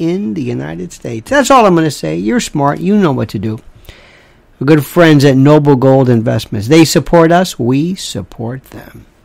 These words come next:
Now, I wanna jump to the subject, which I find so fascinating. I don't even know where to start. At so many levels. The way it's covered, the way the news media cover it,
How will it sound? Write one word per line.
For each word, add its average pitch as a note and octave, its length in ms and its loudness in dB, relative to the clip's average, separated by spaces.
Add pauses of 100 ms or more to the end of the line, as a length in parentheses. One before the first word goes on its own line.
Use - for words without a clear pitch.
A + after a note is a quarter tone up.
(1120)
Now, F#3+ 80 4
I C#4 80 6
wanna A#3+ 220 6
jump E3+ 260 2
to D#3 80 -12
the C#3 100 -4
subject, D3 440 -2
which B2+ 160 -2
I D#3 160 0
find C#3 380 -2
so D3 260 0
fascinating. C#3+ 760 -2
I C#3+ 80 0
don't D#3 80 2
even D3+ 160 2
know D3+ 100 2
where D3+ 160 0
to D3+ 120 -2
start. A#2+ 420 -6 (120)
At D#3+ 200 -2
so G#3+ 320 2
many G3 320 2
levels. C3 560 -8 (360)
The - 80 -8
way B2+ 200 0
it's A#2 140 -4
covered, G3+ 500 -2
the C#3+ 80 -4
way A#2 200 -8
the A2 120 -12
news F#3+ 400 2
media F#3 400 0
cover D#3+ 400 -6
it, E3 120 -12